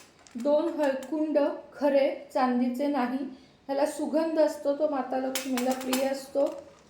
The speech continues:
पाच कमळगट्ट्याच्या बिया म्हणजे पाच कमळाची फुलं वाहिल्यासारखं आपल्याला पुण्य मिळतं. त्यानंतर पाच लघु नारळ,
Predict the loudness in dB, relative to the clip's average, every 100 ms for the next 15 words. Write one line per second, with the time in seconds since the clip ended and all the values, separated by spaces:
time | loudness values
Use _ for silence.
0 | -20 _ 2 2 0 -4 -4 0 0 0
1 | -2 -2 -2 0 0 -2 0 0 0 0
2 | -2 0 0 -2 -2 -2 -2 -6 -4 0
3 | 2 2 -2 -6 -10 -6 -2 0 2 2
4 | 2 0 0 -4 -4 -6 -4 -2 -2 -2
5 | -2 2 2 2 -2 -4 -6 -6 -12 -18
6 | -20 _ _ -2 0 0 0 2 2 0
7 | -2 -2 -2 -6 -4 -2 -2 0 2 2
8 | 0